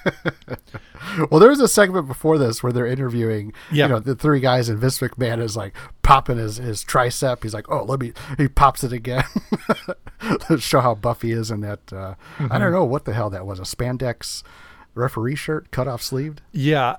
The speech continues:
Speaker 2: and, and now we could talk about Vince. So, uh, during the build, they show Vince talking about all this and how, about how Austin had him arrested.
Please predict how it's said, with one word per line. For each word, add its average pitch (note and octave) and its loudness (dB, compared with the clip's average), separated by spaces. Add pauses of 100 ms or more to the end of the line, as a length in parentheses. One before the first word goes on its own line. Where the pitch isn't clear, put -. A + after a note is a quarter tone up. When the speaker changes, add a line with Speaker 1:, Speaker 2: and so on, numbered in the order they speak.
Speaker 2:
and, F#3+ -2
and F#3+ -4
now E3+ 4
we A#3+ -2
could D3+ -6
talk D3+ 4
about C#3+ 0
Vince. C3 -2
So, C#3 -2
uh, D3+ 0
during E3 -2
the F#3+ 2
build, C3 0
they B2 -2
show B2+ -2
Vince A#2 -4
talking A2 -2
about G#2 -4
all G#2 -2
this G#2+ -6
and A2 -8
how, G2+ -4
about G#2+ -4
how A2 -2
Austin B2+ 0
had B2 -2
him B2 -6
arrested. A#2 -4